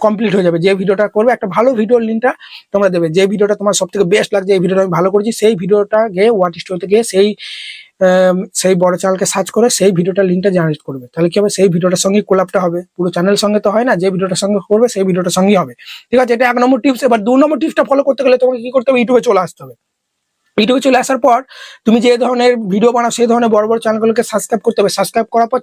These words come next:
চব্বিশ ঘন্টা পরেই কিন্তু সেই ছি-, ফিচার্সটা পাবে। যেমনি এখানে আমি যে কোনো একটা চলে আছি, নেক্সট এক্সপ্লেনে চলে আসছি, ঠিক আছে? তার চ্যানেলে কোলাব মানে আছে নাকি দেখি, সে কিন্তু অফ করে রেখে দিয়েছে। চলো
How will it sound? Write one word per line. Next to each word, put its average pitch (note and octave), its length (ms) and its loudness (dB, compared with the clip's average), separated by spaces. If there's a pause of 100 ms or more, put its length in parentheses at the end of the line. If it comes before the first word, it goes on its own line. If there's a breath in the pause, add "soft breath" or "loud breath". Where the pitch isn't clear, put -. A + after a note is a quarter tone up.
চব্বিশ A#3 300 2
ঘন্টা B3 240 -2
পরেই B3+ 220 0
কিন্তু B3+ 200 0
সেই A#3+ 180 4
ছি-, A#3+ 200 -6
ফিচার্সটা G#3 460 -2
পাবে। E3 180 -2 (440 loud breath)
যেমনি A#3 240 2
এখানে B3 200 2
আমি A#3 140 2
যে A3 80 0
কোনো A3 140 2
একটা G#3+ 160 -6
চলে A3 160 2
আছি, B3 100 -12 (200)
নেক্সট A3 220 -2 (100)
এক্সপ্লেনে G#3 480 0
চলে F#3+ 180 2
আসছি, - 180 -12 (100)
ঠিক A#3+ 160 4
আছে? E3 120 -10 (480 loud breath)
তার G3 140 0
চ্যানেলে G#3 340 2
কোলাব G3+ 200 2 (120)
মানে G3 160 -4 (480)
আছে G3 160 0
নাকি G#3+ 180 0
দেখি, G#3 200 0
সে G#3+ 140 2
কিন্তু G#3 220 0
অফ G3+ 140 -2
করে G#3 140 0
রেখে G3 180 0
দিয়েছে। G#3 220 2 (420 soft breath)
চলো G3+ 180 2